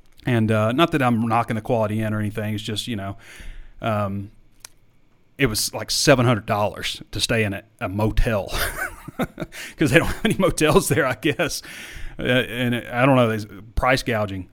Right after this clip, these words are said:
Um, but anyway, so I get up, you know, early in the morning. I'm gonna go walk around campus. I'm gonna check this town out, charming town, love Athens. Um,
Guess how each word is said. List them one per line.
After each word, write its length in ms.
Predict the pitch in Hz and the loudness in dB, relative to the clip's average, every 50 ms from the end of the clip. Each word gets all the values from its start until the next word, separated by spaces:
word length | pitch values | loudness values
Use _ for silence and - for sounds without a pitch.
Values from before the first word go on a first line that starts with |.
| - | -14
Um, 300 | - 104 104 101 98 101 | -10 -8 -8 -6 -6 -6
but 320 | 98 107 110 104 101 - - | -4 -4 -4 -4 -6 -8 0
anyway, 380 | - 151 156 127 110 110 107 113 | 4 6 6 6 6 4 2 2
so 140 | - 208 220 | 4 4 4
I 80 | 226 | 6
get 160 | 170 147 139 | 8 8 8
up, 200 | 127 123 120 120 | 8 6 4 4
you 100 | - 135 | 2 2
know, 180 | 123 120 113 113 | 2 2 2 2
early 320 | 127 139 156 156 156 156 | 4 6 6 8 8 8
in 60 | 156 151 | 8 8
the 40 | |
morning. 420 | 135 123 117 117 120 120 120 117 120 | 6 6 4 4 4 4 4 4 2
I'm 120 | 123 139 | 2 0
gonna 140 | 156 135 113 | 0 0 0
go 100 | 104 110 | -2 -4
walk 340 | 101 104 123 135 139 - - | -4 -4 -4 -4 -4 -2 -2
around 220 | 139 135 127 - | -2 -2 -2 -4
campus. 500 | - 151 147 147 143 - 147 143 135 - | -4 -4 -4 -4 -2 -2 -4 -4 -4 -6
I'm 60 | 151 | -8
gonna 100 | 139 - | -8 -6
check 300 | - - - 151 135 - | -6 -4 -4 -4 -2 -2
this 180 | - 131 - - | -4 -6 -6 -6
town 300 | - 143 139 135 135 131 | -4 -4 -2 -2 -2 -2
out, 320 | 135 139 139 139 139 - | -2 -2 -2 -4 -4 -8
charming 380 | - - 151 143 143 135 123 110 | -8 -6 -4 -2 0 0 -2 -2
town, 300 | - 135 131 131 131 127 | -4 -4 -4 -2 -2 0
love 200 | 127 131 135 120 | 2 2 2 0
Athens. 440 | 120 127 135 131 - 135 127 120 - - - - - - - - - - - - | 0 -2 -2 -2 -2 -4 -6 -6 -8 -12 -20 -20 -20 -20 -20 -20 -20 -20 -12 -6
Um, 300 | - 110 104 107 104 | -4 -2 -2 -2 -2